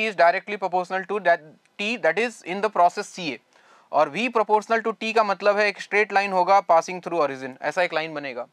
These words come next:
अब इसमें C कौन, A कौन पता करने के लिए C से A की तरफ चलो। अगर मैं C से A की तरफ जा रहा हूँ, टेम्परेचर डिक्रीज हो रहा है, तो C से A जाने में टेम्परेचर डिक्रीज होना चाहिए, that is this is C,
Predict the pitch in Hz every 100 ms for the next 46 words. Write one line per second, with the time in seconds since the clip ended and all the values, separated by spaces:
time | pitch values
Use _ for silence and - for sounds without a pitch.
0 | _ _ _ _ _ _ - 185 220 240
1 | 240 - 226 262 262 254 269 233 233 208
2 | 196 226 208 226 214 202 220 214 220 220
3 | - 233 233 233 214 208 185 170 - 127
4 | 110 - 147 180 196 208 - 214 214 214
5 | 208 214 208 190 175 175 220 208 202 226
6 | 233 233 180 170 143 131 120 - _ _
7 | _ _ - 160 - 233 254 247 262 202
8 | 233 208 214 226 220 196 196 196 202 175
9 | 170 202 185 180 180 175 196 165 160 202
10 | 170 147 156 180 - 202